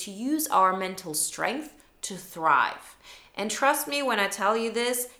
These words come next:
you're going to be able to help more people this way than the first way, although it doesn't feel like this, right? This is the concept of my cup of energy is overflowing, I give to myself, and because I'm giving to myself, I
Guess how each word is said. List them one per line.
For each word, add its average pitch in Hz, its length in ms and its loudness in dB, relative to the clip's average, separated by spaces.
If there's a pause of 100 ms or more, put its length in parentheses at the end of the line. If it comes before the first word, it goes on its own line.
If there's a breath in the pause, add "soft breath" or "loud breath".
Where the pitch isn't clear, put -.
you're 196 160 -8
going 240 380 2
to 277 120 -8
be 208 240 -8
able 185 380 2
to 165 160 -6
help 226 400 -2
more 220 400 4
people 160 540 -4
this 240 260 4
way 147 540 -2
than 175 480 0
the 180 80 0
first 156 420 -4
way, - 300 -6
although 202 400 8
it 190 100 -2
doesn't 156 300 0
feel 104 240 -8
like 76 240 -8
this, - 180 -14
right? 240 220 6 (400 loud breath)
This 196 200 -4
is 254 200 0
the 269 100 2
concept 214 840 6
of 180 460 8 (320 loud breath)
my 175 520 6
cup - 220 -6
of 202 120 2
energy 180 340 2
is 165 120 -4
overflowing, 254 800 6
I 180 120 4
give 208 300 0
to - 120 -6
myself, 180 640 2
and 202 140 0
because 233 340 0
I'm 214 220 0
giving 240 300 -2
to 262 100 -6
myself, 240 460 0
I 185 100 0